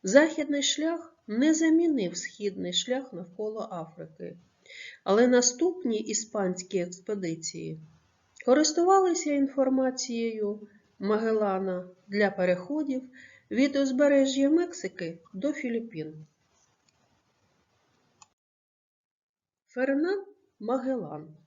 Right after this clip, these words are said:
більшу частину життя провів у морських експедиціях. Коли португальський король відправив тридцятип'ятирічного мореплавця у відставку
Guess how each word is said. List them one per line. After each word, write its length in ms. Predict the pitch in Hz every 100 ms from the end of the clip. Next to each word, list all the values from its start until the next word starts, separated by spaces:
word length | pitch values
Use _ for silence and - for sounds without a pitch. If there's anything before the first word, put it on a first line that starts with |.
| _ _ - - - _
більшу 340 | 269 381 - 359
частину 540 | 330 320 320 302 302
життя 380 | 302 302 339 349
провів 420 | 214 226 269 262
у 100 | 180
морських 480 | 175 180 - 262 -
експедиціях. 960 | 196 - 202 170 160 - 151 151 - _ _ _
Коли 240 | 269 311
португальський 760 | 311 294 285 277 285 277 - 262
король 440 | - 277 302 320 - - - - -
відправив 760 | 214 254 - 285 269 262 247
тридцятип'ятирічного 1300 | - 254 262 262 262 262 247 247 254 247 - 233 233 226
мореплавця 760 | 226 247 240 294 311 311 196
у 140 | 214 220
відставку 840 | 240 - 339 339 - - 170 175